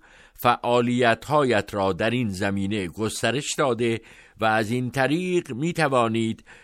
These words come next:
وضعیت خانواده‌تان را سر و سامان دهید. نهایتاً ایشان به این پیشنهاد تن داد و کار را آغاز نمود.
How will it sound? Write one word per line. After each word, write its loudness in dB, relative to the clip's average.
وضعیت 0
خانواده‌تان 0
را 2
سر -2
و -2
سامان 0
دهید. -8
نهایتاً 2
ایشان 0
به 0
این 0
پیشنهاد 2
تن -2
داد 2
و 4
کار 2
را 4
آغاز 4
نمود. -10